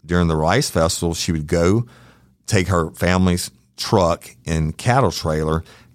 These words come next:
and go out there." I think the ag teacher, somebody lived out there, and she would go pick up animals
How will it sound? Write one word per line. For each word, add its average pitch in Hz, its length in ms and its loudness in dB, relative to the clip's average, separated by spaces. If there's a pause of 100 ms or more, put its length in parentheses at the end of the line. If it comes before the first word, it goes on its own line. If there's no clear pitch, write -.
and 80 400 0
go 87 140 2
out 87 220 2
there." 82 240 0
I - 60 -10
think 85 360 -4
the 80 80 -10
ag 78 320 -2
teacher, 80 320 -4
somebody 123 320 2
lived 80 240 0
out 78 220 0
there, 78 200 0
and 73 80 -4
she - 140 -2
would 82 100 0
go 82 100 0
pick 104 260 -2
up 85 240 0
animals 82 720 0